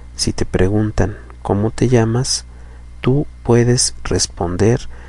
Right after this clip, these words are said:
solo diciendo tu nombre, "Juan". Nací el, del verbo nacer, hablando en pasado y en primera persona es nací,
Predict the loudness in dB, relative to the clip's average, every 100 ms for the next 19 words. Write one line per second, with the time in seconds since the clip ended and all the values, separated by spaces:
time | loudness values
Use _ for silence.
0 | -14 -8 0 0 2 -2 -6 -2 0 2
1 | 4 4 4 -2 -4 -10 -4 0 2 2
2 | 0 -2 -4 -8 -14 -18 -18 -18 -18 -18
3 | -8 2 2 2 -4 -14 -16 -16 -16 -16
4 | -16 -16 -16 -16 -16 -16 -16 -16 -16 -18
5 | -18 -18 -18 -18 -18 -18 -18 -8 2 2
6 | 4 2 0 2 4 4 2 -4 -14 -16
7 | -18 -18 -16 -16 -16 -18 -10 0 2 4
8 | 4 2 2 2 2 -2 -2 2 4 4
9 | 2 -4 -12 -16 -16 -18 -18 -18 -18 -18
10 | -18 -18 -8 0 4 4 4 2 0 0
11 | 0 2 2 2 -2 -4 -4 -2 -2 -2
12 | 2 4 2 2 -2 -2 0 2 2 0
13 | -6 -18 -8 0 2 2 -2 -6 -4 0
14 | 2 2 2